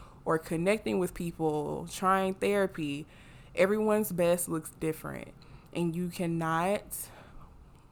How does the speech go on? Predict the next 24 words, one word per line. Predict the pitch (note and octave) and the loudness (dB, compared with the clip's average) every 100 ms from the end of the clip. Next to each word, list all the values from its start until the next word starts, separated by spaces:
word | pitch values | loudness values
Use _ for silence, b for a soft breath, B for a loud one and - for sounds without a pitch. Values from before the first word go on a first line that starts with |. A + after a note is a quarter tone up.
| - - | -20 -10
well, | F3+ E3 D#3+ F3 - | -2 0 -2 -6 -8
let | F3 | -4
me | F3 F3+ | -2 -2
si-, | F3+ | -2
let | F3 - F3+ | -4 -2 0
me | F#3+ | 0
not | F#3 - | 0 -4
say | F3 | -6
cannot. | E3 E3+ D#3 D3 C#3+ - B B B B | -6 -6 -6 -8 -12 -16 B B B B
I | F3+ | 0
would | F3+ F3+ | 0 0
encourage | F3 E3+ G3+ G#3+ G#3 F3 | -2 -2 0 2 2 0
you | E3+ | -4
to | F3+ | -2
not | E3 D#3 - | 0 0 -2
beat | E3 E3+ | -4 -4
yourself | E3+ E3+ D#3+ D#3 - | -4 -4 -6 -6 -4
up | E3 D#3+ D#3+ | -4 -4 -4
because | D#3+ D#3+ D#3 D3+ D3+ D#3 - - b b b b b b b - | -6 -4 -2 -2 -4 -6 -10 -12 b b b b b b b -14
your | E3 E3 F3 | -6 0 0
best | D#3 E3+ E3+ D#3+ D#3+ - - - - b b b b - | 2 0 2 2 0 -6 -8 -12 -20 b b b b -8
doesn't | E3+ F3 F3 D#3+ | 0 0 2 -2
look | E3 E3 | -4 -2
like | D#3+ D3+ - - | -2 -2 -6 -12